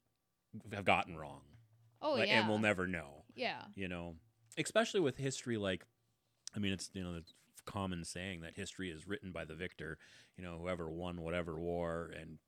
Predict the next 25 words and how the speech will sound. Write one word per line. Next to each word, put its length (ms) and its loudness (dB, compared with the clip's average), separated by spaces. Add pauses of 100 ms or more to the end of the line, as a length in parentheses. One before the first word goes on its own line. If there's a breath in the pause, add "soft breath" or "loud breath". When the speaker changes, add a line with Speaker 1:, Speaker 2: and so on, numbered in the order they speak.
(160)
Speaker 1:
controlled 560 4
Speaker 2:
You're 60 -2
Speaker 1:
whatever 220 4
Speaker 2:
only 200 0
Speaker 1:
part 140 6
of 60 2
the 100 2
Speaker 2:
gonna 20 -
get 80 4
the 80 8
Speaker 1:
world, 300 4
Speaker 2:
good 180 2
Speaker 1:
all 160 -12
Speaker 2:
side 240 2
Speaker 1:
you're 100 8
Speaker 2:
of 60 6
Speaker 1:
gonna 140 6
get 120 6
Speaker 2:
it. 60 4
Speaker 1:
is 80 -2
their 280 4
side 360 4
of 100 -2
it. 240 -12
Like, 300 -14